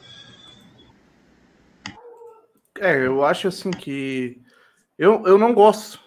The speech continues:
assim de time de futebol que usa a torcida como termômetro, né, pra tomada de decisão. A gente pode ver muito bem quem se deu bem com isso foi o Atlético Paranaense, né?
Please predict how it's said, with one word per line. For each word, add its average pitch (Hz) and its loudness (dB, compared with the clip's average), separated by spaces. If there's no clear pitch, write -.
assim 147 -12
de 147 -12
time 156 -8
de 151 -12
futebol 147 -6
que 139 -12
usa 139 -4
a 135 -6
torcida 135 -8
como 143 -2
termômetro, 139 0
né, 131 -16
pra 131 -6
tomada 131 -10
de 123 -10
decisão. 127 -10
A 127 -12
gente 131 -12
pode 143 -4
ver 147 -2
muito 156 -6
bem 151 -2
quem 156 -8
se 170 -14
deu 151 -2
bem 151 -4
com 147 -10
isso 147 -10
foi 170 -8
o 190 -8
Atlético 170 -6
Paranaense, 185 -6
né? 139 -16